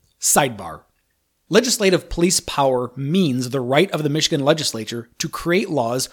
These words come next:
which promote and maintain the health, safety,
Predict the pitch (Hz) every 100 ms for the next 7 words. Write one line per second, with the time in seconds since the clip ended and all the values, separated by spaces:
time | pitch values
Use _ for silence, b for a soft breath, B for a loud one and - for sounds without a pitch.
0 | b 165 160 - - 143 151 202 185 185
1 | 196 208 - 123 117 127 113 - 120 151
2 | - - _ _ - - 135 110 139 156